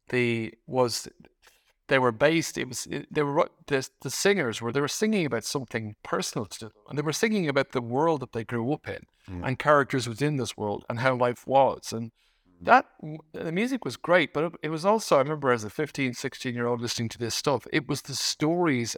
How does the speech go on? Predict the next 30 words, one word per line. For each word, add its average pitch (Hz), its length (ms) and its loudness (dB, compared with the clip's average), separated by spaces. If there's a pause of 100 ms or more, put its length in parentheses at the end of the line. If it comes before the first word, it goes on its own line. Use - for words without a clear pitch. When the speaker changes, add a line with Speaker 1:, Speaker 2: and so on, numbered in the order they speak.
Speaker 1:
and 120 160 0
it - 160 -2
was 123 160 -4
the 117 140 -4
world 117 640 0
that 120 140 -2
was 107 140 -6
being 117 220 0
evoked 110 540 -2 (240)
that 131 140 -2
really 127 520 0
interested 120 560 -2
me, - 160 -12 (240)
like - 160 -2
Salford, 127 720 2 (580)
you 147 100 -4
know, 117 160 0 (160)
this 170 240 0
place 165 380 4
is 131 120 -6
these 139 280 -4
characters 143 760 -2
and 127 100 -4
these 139 180 -6
little 147 180 -2
narratives. 143 600 0
I 135 40 -8
mean, 147 100 -8
that 220 160 2
was 185 240 -2